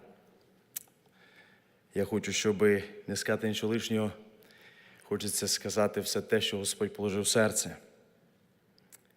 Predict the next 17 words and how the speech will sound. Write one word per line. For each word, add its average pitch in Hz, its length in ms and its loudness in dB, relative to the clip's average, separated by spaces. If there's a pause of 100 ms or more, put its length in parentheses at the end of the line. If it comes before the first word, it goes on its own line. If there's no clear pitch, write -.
(680)
Не 101 100 -6
знаю, 110 280 2
як 107 160 0
вам, 123 340 2 (340)
але 98 180 -4
до 90 120 -6
цього 107 260 2
місця 110 420 0
мені 101 500 0 (180)
допоміг 98 380 -4
Господь. 98 640 2 (340)
Хто - 180 0
зі 107 140 0
мною, 117 340 6
можете 110 260 0
сказати 113 300 2
"Амінь". 113 440 6